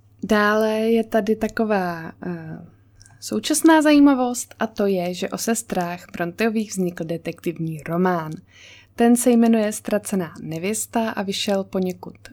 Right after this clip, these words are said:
nedávno. Eh, a o co tady v tom románu vlastně jde? Eh, anotace je taková, že z Chesterovy usedlosti beze stopy zmizí mladá žena.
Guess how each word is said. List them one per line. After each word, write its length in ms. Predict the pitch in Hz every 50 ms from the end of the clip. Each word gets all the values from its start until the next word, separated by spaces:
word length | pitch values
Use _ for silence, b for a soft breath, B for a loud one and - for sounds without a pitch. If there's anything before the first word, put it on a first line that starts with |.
| - - - 165 170
nedávno. 680 | 160 165 175 196 208 226 240 240 254 254 254 262 269 B B B B B B B B B B B B B B _ _ _ - 202
Eh, 280 | 196 190 190 185 185 -
a 200 | - 196 - -
o 60 | 208
co 160 | 208 - 247
tady 180 | 233 247 240 240
v 60 | 240
tom 180 | - 247 240 233
románu 360 | 233 226 220 214 220 226 226
vlastně 360 | 220 233 220 - - - 190
jde? 420 | 170 160 160 - 175 190 220 254 269 - -
Eh, 80 | 220 214 208 202 196 196 190 190 190 185 196 - _ _ _ _ _ _ _ _ -
anotace 540 | 208 208 214 220 214 - 226 220 - - 240
je 80 | 233
taková, 580 | 233 - - - - 214 233 240 240 247 262 269 - -
že 300 | 202 - 202 185 175 175
z 120 | 180 - - -
Chesterovy 500 | 240 226 - - - 277 277 269 277 -
usedlosti 800 | 233 214 - - 226 214 214 214 208 - - - - 220 214 208
beze 280 | 190 196 180 175 180
stopy 340 | 175 - - 180 175 - 180
zmizí 400 | 175 - 170 160 156 151 160 160
mladá 360 | 160 160 160 156 151 151 143 147
žena. 440 | 147 - - 170 180 196 185 -